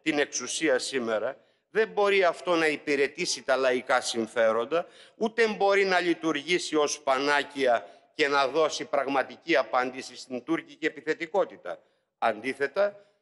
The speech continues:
λέμε ότι μπορεί να περιπλέξει ακόμα περισσότερο την κατάσταση, να οξύνει τους ανταγωνισμούς σε βάρος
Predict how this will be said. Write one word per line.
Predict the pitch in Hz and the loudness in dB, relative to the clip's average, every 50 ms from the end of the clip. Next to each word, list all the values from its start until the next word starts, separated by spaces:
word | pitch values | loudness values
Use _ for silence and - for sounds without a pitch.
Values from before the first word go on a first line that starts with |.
| _ _ | _ _
λέμε | - 127 151 160 165 165 160 | -2 0 2 2 2 2 2
ότι | 156 156 151 147 | 0 0 -2 -4
μπορεί | 131 123 135 143 156 | 0 2 2 2 4
να | 156 156 147 147 | 2 2 0 0
περιπλέξει | - - 143 135 127 127 - - 143 147 165 170 - - - - - 147 | 0 0 0 0 0 -4 -8 -4 0 2 2 2 0 -2 -6 -2 0 0
ακόμα | 131 - - 196 208 202 185 151 - | 0 0 0 -2 0 0 0 0 0
περισσότερο | - 123 120 113 107 - - 113 107 - 104 101 98 98 | 0 -2 -2 -2 -2 -2 -2 -2 -2 -2 -4 -6 -6 -6
την | - 104 98 | -10 -12 -8
κατάσταση, | - 98 95 - 101 104 101 - - 113 127 - - 185 185 180 _ _ _ _ _ _ | -4 -4 -4 -2 0 -2 -2 -2 -4 -6 -6 -6 -6 -6 -8 -8 _ _ _ _ _ _
να | - 135 147 147 | -2 2 2 4
οξύνει | 147 147 147 - - - - 202 214 214 208 190 175 | 4 4 2 0 -2 -4 -2 -2 -2 0 0 -2 -2
τους | 180 165 151 - | -2 -4 -4 -2
ανταγωνισμούς | 160 143 143 139 139 139 135 135 131 127 110 123 147 151 143 143 135 - - - _ _ _ | -2 0 2 2 2 0 0 -2 -4 -6 -6 -2 0 0 0 0 -2 -4 -10 -12 _ _ _
σε | - - - - 143 135 | -6 -4 0 0 0 0
βάρος | 120 135 156 156 160 160 165 156 147 - - - | 2 2 2 4 4 4 2 0 -2 -4 -8 -12